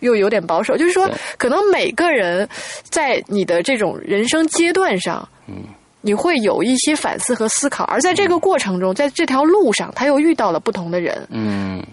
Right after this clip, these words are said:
Speaker 1: 那这个冲击其实，因为可能也是因为，呃，比如说上了大学就离开家，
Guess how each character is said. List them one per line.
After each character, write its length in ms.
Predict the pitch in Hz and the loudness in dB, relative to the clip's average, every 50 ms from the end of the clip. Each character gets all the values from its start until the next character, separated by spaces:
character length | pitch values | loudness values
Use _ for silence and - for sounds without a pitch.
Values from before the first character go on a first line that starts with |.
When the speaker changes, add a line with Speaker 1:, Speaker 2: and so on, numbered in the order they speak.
| - - _ - | -20 -20 _ -12
Speaker 1:
那 300 | - 175 285 359 330 285 - - - - - | -6 -4 -2 0 0 -2 -4 -8 -18 -18 -6
这 180 | - - 415 370 | -2 0 0 2
个 140 | 247 226 190 | 2 0 0
冲 280 | 180 - 294 311 320 311 | 0 0 0 0 0 2
击 160 | - 302 302 | 4 2 2
其 260 | 294 - - 226 240 302 | 2 2 0 2 2 2
实， 440 | - - - 214 185 190 208 220 - - - - - | 0 0 0 0 2 2 0 0 -2 -8 -18 -20 -8
因 160 | - 285 339 | -2 0 0
为 140 | 339 320 320 | 2 2 0
可 120 | 330 - 220 | 0 -2 -2
能 240 | 196 196 226 240 - | 0 0 -2 -2 -2
也 120 | - 190 170 | -2 -2 -2
是 120 | 196 - 269 | 0 0 -2
因 160 | 254 277 285 277 | -2 -2 -2 -2
为， 200 | 262 240 240 254 - - - - - | 0 0 0 -2 -2 -6 -16 -18 -10
呃， 420 | - - 180 170 170 160 156 - 101 - | -6 -4 -2 0 0 0 -2 -2 -4 -2
比 80 | 196 185 | -2 -2
如 80 | 196 | 0
说 100 | 202 247 | 0 0
上 160 | 247 - 247 | -2 0 -2
了 80 | 226 220 | -2 -2
大 180 | 226 247 226 214 | -2 -2 -2 -2
学 300 | - - 180 160 180 190 | -4 -2 0 0 0 0
就 140 | 196 247 208 | 0 0 0
离 140 | 175 170 196 | 0 -2 -2
开 180 | - 226 220 | -2 -2 -4
家， 340 | 214 - 247 233 233 240 247 | -2 -2 -2 -2 -2 -4 -6